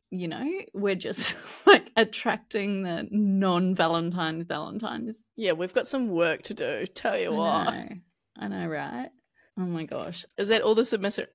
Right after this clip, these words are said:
Speaker 2: is that
Speaker 1: There's,
Speaker 2: all the
Speaker 1: there's,
Speaker 2: submissions?
Speaker 1: like, yeah, there's nothing,
Speaker 2: <laughs>
Speaker 1: there's nothing more exciting than that.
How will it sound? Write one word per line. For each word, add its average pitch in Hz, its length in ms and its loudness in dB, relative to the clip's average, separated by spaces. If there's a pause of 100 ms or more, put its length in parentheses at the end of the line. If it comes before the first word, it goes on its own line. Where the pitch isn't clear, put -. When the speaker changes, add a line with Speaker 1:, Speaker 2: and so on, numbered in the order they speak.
Speaker 2:
is 196 120 -2
that 247 60 6
Speaker 1:
There's, 254 120 6
Speaker 2:
all - 80 4
the 233 60 2
Speaker 1:
there's, 294 220 6
Speaker 2:
submissions? 262 240 2
Speaker 1:
like, 233 340 6 (200)
yeah, 190 380 2 (160)
there's 208 240 -4
nothing, 180 500 -4 (260)
Speaker 2:
<laughs> - 240 -4
Speaker 1:
there's 226 220 2
nothing 190 360 0
more 175 500 2 (180)
exciting 180 580 2
than 175 160 0
that. 185 240 0